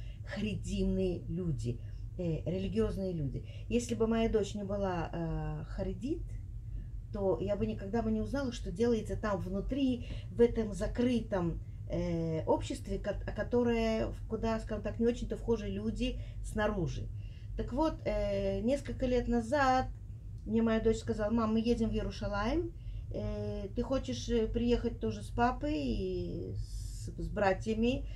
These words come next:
э, чтобы вместе с нами там погулять?» Я говорю: «Подожди», говорю, «а где мы там остановимся?» Она говорит: «Ну как, мы там возьмем квартиру». Я говорю: «Сколько это будет стоить?»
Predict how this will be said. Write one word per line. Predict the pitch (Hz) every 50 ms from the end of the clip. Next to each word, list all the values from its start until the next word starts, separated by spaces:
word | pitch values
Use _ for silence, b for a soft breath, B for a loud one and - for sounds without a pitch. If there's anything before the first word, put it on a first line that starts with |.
| B B B B B -
э, | - 185 190 190 185 185 185 185 185
чтобы | - - 214 202 196 214 202 196 190 190
вместе | 202 214 214 220 226 226
с | 220 -
нами | 226 220 220 220
там | 214 208 233 226 226 220
погулять?» | 233 226 247 277 - 339 440 440 - - B B B B B B B B
Я | - 220 214
говорю: | 214 220 226 220 220
«Подожди», | 220 208 202 233 233 202 196 175
говорю, | 190 196 196
«а | 190
где | 196 226 254
мы | 254 240
там | 240 226 202 196
остановимся?» | 185 - - 196 185 175 170 170 - 214
Она | 196 208 196
говорит: | 196 220 214
«Ну | 254 240
как, | 240 208 175 -
мы | 226 233 240 247 262 262 269 269 269 -
там | - 330 370
возьмем | 403 440 466 - - - - - - - - - - 523 523 508 508 494 480 453
квартиру». | 453 453 453 453 - 381 392 381 339
Я | 277 254 233
говорю: | 233 233 220 226
«Сколько | - - - - 285
это | 277 - 233
будет | 208 220 220 -
стоить?» | - - 190 185 175 180 180 -